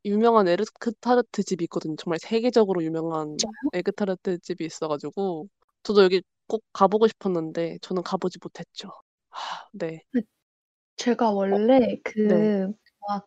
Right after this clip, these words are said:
Speaker 2: 여행을 그렇게 좋아하는 편이 아니에요.
Speaker 1: 아
Speaker 2: 약간
Speaker 1: 네.
Speaker 2: 여행을 가도 좀 그냥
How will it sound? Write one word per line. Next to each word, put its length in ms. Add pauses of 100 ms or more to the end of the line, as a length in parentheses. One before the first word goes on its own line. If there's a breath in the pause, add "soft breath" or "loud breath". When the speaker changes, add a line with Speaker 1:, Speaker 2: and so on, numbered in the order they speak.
Speaker 2:
여행을 760
그렇게 320
좋아하는 1200
편이 260
아니에요. 880 (200)
Speaker 1:
아 280
Speaker 2:
약간 0
Speaker 1:
네. 180 (680 loud breath)
Speaker 2:
여행을 360
가도 560
좀 200
그냥 480